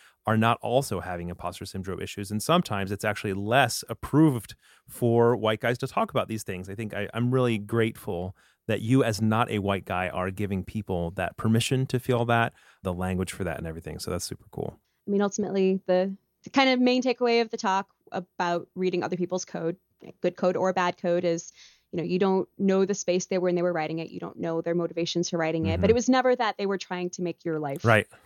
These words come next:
Speaker 2: miserable. Like, they, no one wrote code like, "I want the person who maintains this after me to
Speaker 1: Yeah.
Speaker 2: struggle." And, you know, treat people with kindness, even if you will never see them because you inherited it.
Speaker 1: Yeah.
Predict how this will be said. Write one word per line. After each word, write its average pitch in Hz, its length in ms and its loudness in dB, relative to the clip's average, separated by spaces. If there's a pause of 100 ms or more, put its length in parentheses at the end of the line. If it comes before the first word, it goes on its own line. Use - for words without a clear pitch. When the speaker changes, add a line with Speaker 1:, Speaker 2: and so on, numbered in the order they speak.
(200)
Speaker 2:
miserable. 170 540 -2 (100)
Like, 226 180 2 (140)
they, 330 80 6 (220)
no 349 100 6
one 415 140 2
wrote 339 160 2
code 285 240 2
like, 196 160 -4
"I 233 160 2
want 262 180 0
the - 60 -6
person 220 320 -4
who 196 100 0
maintains 202 460 0
this 196 200 -4
after 247 380 2
me 185 240 0
to 220 100 -4
Speaker 1:
Yeah. 202 40 -2
Speaker 2:
struggle." 196 540 6 (420)
And, 220 320 2
you 233 100 2
know, 180 240 0 (160)
treat 254 340 -2 (420)
people 214 280 0
with 190 180 -2
kindness, 190 340 0
even 175 180 0
if - 200 -6
you 170 360 0
will 196 100 4
never 226 220 6
see 214 220 0
them 175 180 -2
because 175 280 -4
you 175 80 2
inherited 175 480 -4
it. 76 100 -2
Speaker 1:
Yeah. 87 160 0